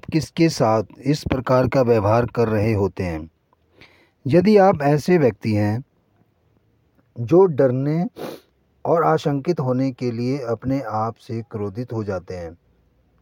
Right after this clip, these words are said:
तो अपने आप को तीन वर्षीय एक बच्चे के रूप में देखें। यदि आपके सामने एक छोटा तीन साल का भयभीत बच्चा होता,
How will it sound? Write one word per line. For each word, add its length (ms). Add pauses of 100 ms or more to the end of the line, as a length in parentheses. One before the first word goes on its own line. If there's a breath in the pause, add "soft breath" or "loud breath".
(220)
तो 200
अपने 340
आप 360
को 280 (500 soft breath)
तीन 220
वर्षीय 400
एक 140
बच्चे 340
के 160
रूप 260
में 140
देखें। 400 (1160 soft breath)
यदि 340
आपके 680 (720)
सामने 520
एक 100
छोटा 380
तीन 280
साल 240
का 320 (120)
भयभीत 520
बच्चा 320
होता, 640